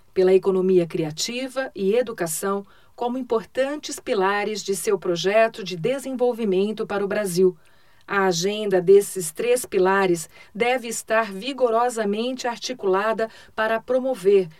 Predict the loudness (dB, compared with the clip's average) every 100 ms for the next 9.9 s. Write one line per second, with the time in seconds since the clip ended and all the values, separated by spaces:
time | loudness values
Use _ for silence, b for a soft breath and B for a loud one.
0 | B -2 0 4 4 6 6 6 4 0
1 | 0 2 2 2 2 -2 -2 -2 -4 -4
2 | -2 0 -2 -6 B B -6 -4 -2 -4
3 | -8 -8 -6 -4 -2 -2 -2 -6 -8 -4
4 | -2 -2 -2 -4 -2 0 0 0 0 -2
5 | -6 -10 B B -6 -6 -6 -10 -10 -10
6 | -12 -10 -6 -6 -6 -8 -8 -4 -4 -2
7 | -2 -4 -4 -4 -4 -4 0 2 2 -2
8 | b b -4 0 0 -2 -4 -4 -6 -6
9 | -2 -2 -2 -6 -6 -2 0 0 -2